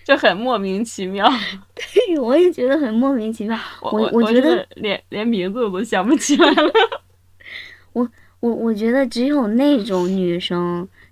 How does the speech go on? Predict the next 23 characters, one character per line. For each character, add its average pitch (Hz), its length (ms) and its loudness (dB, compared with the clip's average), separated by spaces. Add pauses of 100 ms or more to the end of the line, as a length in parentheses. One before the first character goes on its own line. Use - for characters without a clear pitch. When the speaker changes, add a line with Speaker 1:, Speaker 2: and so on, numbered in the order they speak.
Speaker 2:
就 202 160 -4
是 185 220 0
什 190 120 -4
么， 180 200 -2
就 220 160 -4
跟 226 240 0
男 180 240 -4
生 208 240 -2
关 214 320 -4
系 202 160 -4
玩 175 200 0
得 190 100 0
很 196 220 -4
好 180 360 -6
的 175 160 -2
呀， 185 360 -2
Speaker 1:
嗯， 180 80 -12 (180)
嗯。 226 100 -8
Speaker 2:
就 202 140 -2
是 190 180 2
或 190 180 -2
者 180 180 2
是， 185 320 -2